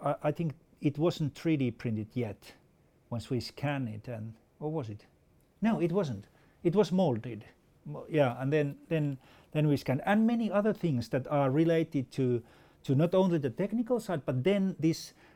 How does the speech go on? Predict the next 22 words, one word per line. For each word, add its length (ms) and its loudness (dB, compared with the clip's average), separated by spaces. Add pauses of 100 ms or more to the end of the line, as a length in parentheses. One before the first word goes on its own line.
(140)
uh, 540 0 (400)
uh, 420 -4 (580)
uh, 260 -4
business 400 2
design 420 -2
as 120 -6
well. 440 0 (580)
So, 320 4 (460)
um, 400 -6 (240)
you 520 0
participated 840 0
in, 240 -2
in, 420 -4
uh, 360 -4
a 40 -2
startup 400 2
business 280 -2
school 420 -2
where 260 2
y-, 300 -2 (180)
your 380 8
case 640 0